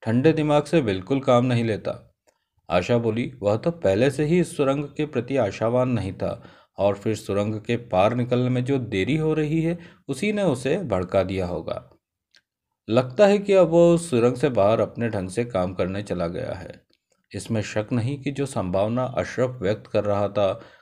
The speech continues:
कुछ वैसा ही ख्याल विजय का भी था और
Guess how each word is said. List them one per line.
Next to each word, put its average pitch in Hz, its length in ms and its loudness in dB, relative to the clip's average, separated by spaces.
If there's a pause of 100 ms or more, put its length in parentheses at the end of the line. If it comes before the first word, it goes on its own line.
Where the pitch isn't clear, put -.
कुछ 180 240 -2
वैसा 101 340 2
ही 165 160 2
ख्याल 113 380 2
विजय 101 280 0
का 110 160 2
भी 110 140 0
था - 360 -4 (360)
और 98 420 4